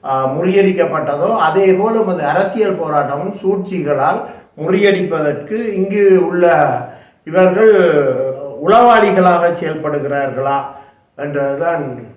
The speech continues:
என்னுடைய சந்தேகம். அது ப-, சாதாரணமாக உளவாளிகள் பணத்திற்காக கையகப்படுத்தப்படுவார்கள்.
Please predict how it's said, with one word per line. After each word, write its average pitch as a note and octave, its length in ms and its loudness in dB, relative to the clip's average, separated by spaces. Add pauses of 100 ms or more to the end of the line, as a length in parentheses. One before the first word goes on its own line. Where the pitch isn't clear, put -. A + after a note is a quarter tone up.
(180)
என்னுடைய C3 340 -8
சந்தேகம். A#2 520 -10 (460)
அது C#3 120 -8
ப-, C#3 360 -8
சாதாரணமாக D3 1040 -2
உளவாளிகள் D#3 920 0 (720)
பணத்திற்காக F3+ 960 0 (840)
கையகப்படுத்தப்படுவார்கள். A#2+ 1300 -8